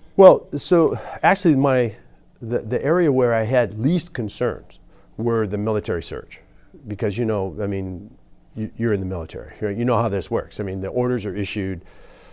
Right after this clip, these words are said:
the tip fit is designed, the deployment schedule, the, you know, and this just happens. So I had high confidence, I have high confidence in our military to do what it's told to do. And when the president ordered five additional brigades, uh, into Iraq,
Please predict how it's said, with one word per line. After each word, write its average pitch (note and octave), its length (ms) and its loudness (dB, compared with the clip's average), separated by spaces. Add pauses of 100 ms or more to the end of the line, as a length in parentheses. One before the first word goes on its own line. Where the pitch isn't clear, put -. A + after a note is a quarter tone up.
(180)
the - 80 -8
tip - 340 0
fit G2+ 220 -2
is F#2+ 100 -4
designed, F#2 640 -4
the F2 80 -8
deployment A2+ 480 2
schedule, F#2+ 380 -4
the, F#2+ 260 -8 (220)
you A2+ 80 -4
know, F#2 220 -4
and F#2 120 -10 (340)
this D3 280 0
just A2+ 320 0
happens. - 600 -8 (100)
So - 180 -2
I G3 240 0
had A#2+ 280 4
high B2+ 220 -2
confidence, F2+ 640 -6
I F2 140 -6
have F2 240 -8
high E2 180 -6
confidence D#2 500 -12
in G2 60 -6
our F#2 100 -6
military G#2 520 -4
to E2 80 -10
do G2 180 -8
what F#2 140 -8
it's - 200 -12
told E2 280 -10
to D2+ 60 -18
do. E2 220 -12 (540)
And G#2+ 280 0
when A2 180 -2
the G#2 80 -6
president B2 420 0
ordered A2 420 -4
five G#2 260 -2
additional F#2+ 360 -8
brigades, A#2 760 0 (460)
uh, F2+ 160 0
into A2+ 300 -2
Iraq, G#2+ 460 2